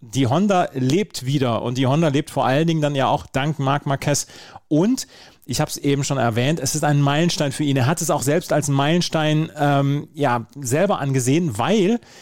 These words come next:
es war eine Strecke, die im Uhrzeigersinn gefahren wird, mit mehr Rechtskurven als Linkskurven. Und das ist etwas, was Marc Marquez in den letzten Rennen ja noch nicht so richtig gut geschafft hat, gerade wegen seinen,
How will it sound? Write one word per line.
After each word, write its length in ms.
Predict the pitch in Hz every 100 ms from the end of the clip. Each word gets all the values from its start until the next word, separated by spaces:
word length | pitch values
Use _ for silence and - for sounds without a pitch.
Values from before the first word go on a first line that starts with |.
| - -
es 180 | 117
war 120 | 147 175
eine 180 | 151
Strecke, 360 | - - 151 170
die 120 | 160
im 100 | 175
Uhrzeigersinn 720 | - 175 - 156 131 117 113 113
gefahren 440 | - 117 107 104
wird, 160 | 107 139
mit 160 | 135
mehr 320 | 151 156 151
Rechtskurven 680 | 139 147 - - - 147 127
als 220 | 131 131
Linkskurven. 540 | 135 139 - 127 110 120
Und 160 | 117
das 160 | 139 180
ist 240 | 190 -
etwas, 360 | 156 - 165 -
was 140 | 139
Marc 240 | 139 139 -
Marquez 420 | 131 147 180 - - - - - - _
in 80 | 135
den 100 | 127
letzten 320 | 139 - 190
Rennen 260 | 147 156 160
ja 100 | 156
noch 100 | 147
nicht 140 | 147
so 80 | 156
richtig 360 | 160 - 160
gut 160 | - 143
geschafft 340 | - 131 117
hat, 160 | 120 -
gerade 400 | 113 143 147 123
wegen 220 | 117 104
seinen, 280 | 101 104